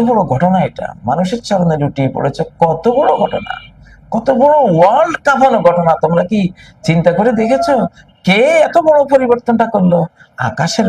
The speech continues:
মালিক। এটা বাংলাদেশের কোনো ক্ষমতা নাই, পাকিস্তানের কোনো কিছু নাই ক্ষমতা, এটা আকাশ থেকে। পাকিস্তান তুলে ধরা হয়েছে তো, আফগানিস্তানকে যেভাবে তুলে ধরা করেছো, তখন সময় তোমাদের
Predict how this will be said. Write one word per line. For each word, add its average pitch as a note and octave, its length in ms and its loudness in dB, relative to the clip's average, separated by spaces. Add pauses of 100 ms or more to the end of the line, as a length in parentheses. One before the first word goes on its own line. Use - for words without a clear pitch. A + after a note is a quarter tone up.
মালিক। A2 400 -4 (720)
এটা - 140 -6 (120)
বাংলাদেশের C#3 480 0
কোনো G#3+ 160 0
ক্ষমতা C#3+ 360 -2
নাই, B2 140 -10 (100)
পাকিস্তানের D#3+ 580 -2
কোনো D3+ 200 -2
কিছু - 220 -14
নাই - 160 -8
ক্ষমতা, E5+ 320 -8 (480)
এটা - 120 -16 (140)
আকাশ G3 220 -6 (140)
থেকে। F#3 200 -4 (420)
পাকিস্তান A#3 400 0 (260)
তুলে G#3+ 240 0
ধরা C4 180 0
হয়েছে A#3+ 260 0
তো, D#3+ 60 2 (380)
আফগানিস্তানকে G3+ 720 0
যেভাবে F#3+ 320 0
তুলে F3+ 220 2
ধরা F3+ 240 2
করেছো, D#3+ 260 -4 (100)
তখন G3+ 260 0
সময় G#3 260 2
তোমাদের F3+ 260 0